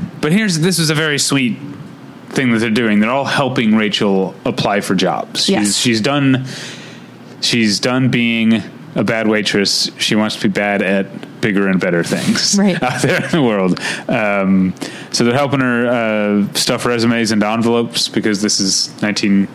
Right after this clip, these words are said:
Speaker 1: ninety-five.
Speaker 2: Yeah.
Speaker 1: <laughs> Um, she's not, like, filling out applications online. She's mailing her resume to, to, to places. Um,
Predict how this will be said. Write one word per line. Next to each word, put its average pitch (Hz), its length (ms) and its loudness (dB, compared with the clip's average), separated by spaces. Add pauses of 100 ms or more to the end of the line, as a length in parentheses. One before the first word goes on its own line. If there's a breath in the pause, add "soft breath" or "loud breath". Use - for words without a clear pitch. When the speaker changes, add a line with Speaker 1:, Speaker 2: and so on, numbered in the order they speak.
Speaker 1:
ninety-five. 131 760 0
Speaker 2:
Yeah. 208 240 0 (140)
Speaker 1:
<laughs> 131 400 -2
Um, 117 220 4
she's 107 180 0
not, 113 140 0
like, 104 160 0
filling 113 240 2
out 107 120 2
applications 101 600 0
online. 101 320 2
She's 92 260 0
mailing 107 580 4 (460 loud breath)
her 110 160 -2
resume 90 680 2 (380 loud breath)
to, 90 360 2 (100)
to, 98 320 2
to - 160 -2
places. 87 520 0 (440 loud breath)
Um, 98 480 2